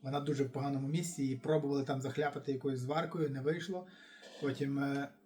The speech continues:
<clears throat> ш-, інший майстер теж пробував, не вийшло. Коротше, сантехніки нічого не могли зробити, але я сьогодні зробив. Сьогодні я зробив. І я пішов туди. Шеф подзвонив до мене. Я перед тим ще щось зробив,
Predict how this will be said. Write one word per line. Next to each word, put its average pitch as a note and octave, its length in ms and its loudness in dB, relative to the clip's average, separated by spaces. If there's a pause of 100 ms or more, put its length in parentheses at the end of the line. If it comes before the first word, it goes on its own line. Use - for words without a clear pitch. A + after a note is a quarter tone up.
(140)
<clears throat> B2+ 320 -2
ш-, C#3+ 640 2
інший D#3+ 360 2
майстер D3+ 420 -2
теж C#3+ 160 -2
пробував, C#3 460 0
не C#3+ 120 0
вийшло. G3 380 6
Коротше, D3 360 0
сантехніки D#3 580 -2
нічого C#3+ 180 -2
не C#3+ 60 -4
могли C#3 180 -2
зробити, G#3 380 0 (640)
але C3+ 180 0
я D#3+ 80 4
сьогодні C#3+ 200 -4
зробив. B2+ 320 -2 (1160)
Сьогодні G3 300 6
я E3+ 180 4
зробив. C3+ 600 2
І F3 140 -4 (920)
я A3+ 200 6
пішов G3 340 2
туди. D3+ 200 2 (600)
Шеф - 280 4
подзвонив D3+ 280 0
до C#3 80 0
мене. C3 440 0 (260)
Я F3+ 100 0
перед F3+ 180 -2
тим F3 100 -2
ще A3+ 120 0
щось D3+ 160 -2
зробив, B2+ 340 -2